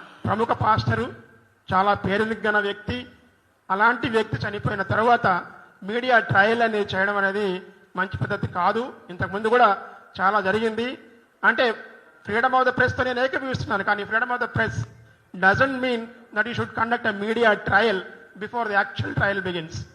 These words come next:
కొంతమంది ఏమో ఒక పబ్లిక్ ప్రాసిక్యూటర్ లాగా, కొంతమంది యూట్యూబర్లు, కొంతమంది సోషల్ మీడియా వాళ్ళు, వీళ్ళందరూ కూడా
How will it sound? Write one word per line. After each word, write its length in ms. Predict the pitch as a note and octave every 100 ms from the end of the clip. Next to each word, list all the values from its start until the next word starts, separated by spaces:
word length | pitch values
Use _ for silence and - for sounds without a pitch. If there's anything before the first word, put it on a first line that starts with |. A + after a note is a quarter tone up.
| _ _ _
కొంతమంది 400 | - G3 G#3+ A3
ఏమో 280 | A#3+ A#3+ A3+ A#3 - -
ఒక 100 | G3
పబ్లిక్ 420 | G3 G3+ A#3 A#3
ప్రాసిక్యూటర్ 520 | G#3+ A3 - A3 A3+
లాగా, 400 | A3 A3+ A#3 - - - -
కొంతమంది 420 | - A3 A3+ A#3 A3
యూట్యూబర్లు, 720 | A3 B3 A#3 A3+ A3 A3 G#3+ - - -
కొంతమంది 360 | A3 A3+ A3
సోషల్ 340 | G#3 G#3+ A3+ A#3
మీడియా 240 | A3 G#3+
వాళ్ళు, 240 | G#3 G3+ G3
వీళ్ళందరూ 360 | G3 G#3 A#3
కూడా 380 | A3 A3+ G3+ F#3